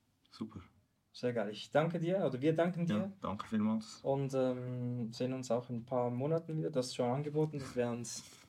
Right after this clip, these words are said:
Speaker 2: dann nochmals treffen können, einen zweiten Podcast aufzunehmen und schauen, wie sich das weiterentwickelt. Ich wünsche viel Erfolg. Wir helfen dir oder wir helfen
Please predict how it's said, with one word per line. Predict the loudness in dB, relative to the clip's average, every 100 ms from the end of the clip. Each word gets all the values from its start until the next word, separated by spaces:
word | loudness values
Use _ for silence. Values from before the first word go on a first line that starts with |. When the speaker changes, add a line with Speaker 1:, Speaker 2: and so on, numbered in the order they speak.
| 2
Speaker 2:
dann | 4
nochmals | 4 4 0 2
treffen | 0 0 -2
können, | 2 2 2
einen | 0 0 0
zweiten | 2 2 0
Podcast | -8 -6 -4 -2
aufzunehmen | -2 -4 -4 -2 -2 -2
und | -2 -4 -10 _ -20 -20 -20 _
schauen, | 0 2 2 0
wie |
sich | -4 -8
das | -8 -6 -2
weiterentwickelt. | -2 0 -2 -2 -6 -4 -4
Ich | -2
wünsche | -2 -2 2
viel | 6
Erfolg. | 6 4 2 2 4
Wir | 4 8 8 6 0
helfen | -2 -2 0
dir | 0 0 0 -6 -20 -20 -10
oder | -6 -4
wir | -2
helfen | -2 0 -2